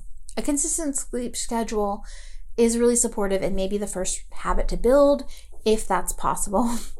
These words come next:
Um, but if not, you know, one thing each morning and one thing before bed that you actually look forward to. So for me,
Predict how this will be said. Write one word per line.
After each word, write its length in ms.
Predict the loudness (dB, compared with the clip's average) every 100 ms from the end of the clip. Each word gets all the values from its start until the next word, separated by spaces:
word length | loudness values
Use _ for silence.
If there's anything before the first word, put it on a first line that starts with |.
| -4 -4 -4 -6 0
Um, 520 | 4 6 4 0 -4 -6 -8
but 220 | 0 4 6
if 160 | 4
not, 400 | 4 6 4 4
you 40 | 2
know, 120 | 4
one 260 | 4 2
thing 160 | 4 2
each 240 | 2 -2
morning 320 | -2 -2 -2 -2
and 100 | -2
one 200 | -4 -4
thing 160 | -4
before 280 | -2 0 0
bed 460 | 4 4 4 -2 -4
that 460 | -2 -2 -4 -8 -12 -12 -6
you 120 | -2
actually 320 | -2 -2 -4
look 160 | -4 -4
forward 320 | -4 -2 -4
to. 240 | -6 -6 -2
So 260 | -2 -2 -4 -8 -12 -12
for 160 | 0 2
me, 640 | 4 4 4 2 0